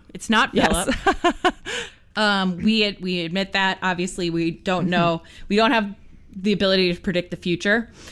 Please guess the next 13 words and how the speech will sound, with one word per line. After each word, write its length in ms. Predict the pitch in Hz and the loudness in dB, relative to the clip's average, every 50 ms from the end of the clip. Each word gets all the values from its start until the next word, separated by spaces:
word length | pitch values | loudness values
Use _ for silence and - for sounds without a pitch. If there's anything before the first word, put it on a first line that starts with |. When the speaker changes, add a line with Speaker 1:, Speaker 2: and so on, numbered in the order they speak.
| - - - - - | -20 -20 -18 -10 -8
Speaker 1:
But 280 | 208 - 247 262 269 285 | -4 0 0 2 4 4
yeah, 240 | 339 415 427 233 - | 4 4 4 4 4
I 80 | 226 247 | 2 2
mean, 180 | 269 254 - - | 0 0 -2 0
honestly, 460 | 202 226 247 330 349 349 - 220 - - | 2 2 4 4 2 2 2 2 2 2
it 160 | 214 214 - | 0 -2 -2
seems 240 | - - 285 302 311 | -2 2 2 2 4
like 180 | 294 220 202 - | 2 0 0 0
almost 320 | - 220 226 214 202 - 190 | 0 2 2 2 0 0 2
no 120 | 202 202 | 2 2
one 140 | 214 208 202 | 2 4 4
else 380 | 190 196 190 185 - - - - - - - - - - | 4 2 2 0 -2 -8 -10 -10 -14 -20 -20 -20 -14 -4
did 420 | - 190 226 285 - - - 165 | 0 2 2 2 2 0 -4 -8